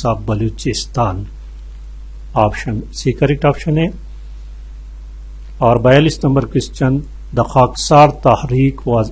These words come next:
established by Allama Inayatullah Khan Mashriqi in उन्नीस सौ इकतीस। ये थोड़ा सा confirm कर ले तीस और इकतीस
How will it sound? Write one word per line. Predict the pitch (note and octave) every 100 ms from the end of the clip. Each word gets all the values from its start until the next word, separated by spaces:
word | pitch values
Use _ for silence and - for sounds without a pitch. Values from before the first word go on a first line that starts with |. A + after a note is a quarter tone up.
| -
established | B2 - C#3 C3 C#3+ C3+ - -
by | C3+ C3 - -
Allama | C#3 B2+ A#2+ A#2+ B2+ C3 C3+ D3 -
Inayatullah | B2+ A#2+ A#2 A#2+ A#2 C3 B2 A#2+ A2+ -
Khan | - A#2+ D3 A3+ - - - -
Mashriqi | C3+ B2+ F3+ C#3 B2+ - C3+ D3+ -
in | A#2+ B2+ -
उन्नीस | A#2+ A2+ G#2+ -
सौ | D#3+ - - -
इकतीस। | - G3 - - G2+ - - - - - - - - - - - - - - - - - - - F3
ये | F#3
थोड़ा | F3+ E3
सा | F3
confirm | - C3+ E3 F3
कर | - C#3+
ले | D3+ D3 - -
तीस | E3+ E3+ - - -
और | C#3 A#2+
इकतीस | A2 C#3+ - - C#3 -